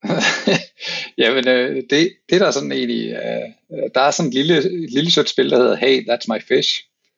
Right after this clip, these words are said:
som, øh, som, det er faktisk noget om, det er børn eller voksne, men lidt lige meget, hvem jeg kaster det over, så er det sindssygt hurtigt at forklare,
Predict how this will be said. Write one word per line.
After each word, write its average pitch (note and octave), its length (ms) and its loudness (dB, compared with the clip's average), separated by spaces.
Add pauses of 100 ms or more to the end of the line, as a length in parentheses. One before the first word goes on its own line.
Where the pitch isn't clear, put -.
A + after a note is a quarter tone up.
(220)
som, A2+ 300 0
øh, A2 600 -4 (440)
som, - 160 0 (540)
det C#3 60 2
er B2 40 2
faktisk C#3+ 340 0 (200)
noget C3 200 -2
om, A#2 140 -2
det A2+ 80 0
er A2+ 80 -2
børn B2 240 2
eller G#2 120 -8
voksne, A#2+ 400 -2 (140)
men B2+ 240 2
lidt D3+ 220 0
lige D#3+ 100 0
meget, D3 160 4
hvem D3 140 0
jeg B2 120 0
kaster A#2+ 260 -2
det B2+ 100 2
over, B2+ 240 2 (340)
så - 100 -2
er B2 40 2
det C3 140 4
sindssygt - 500 0
hurtigt C#3 300 2
at C3+ 80 -6
forklare, C3 460 0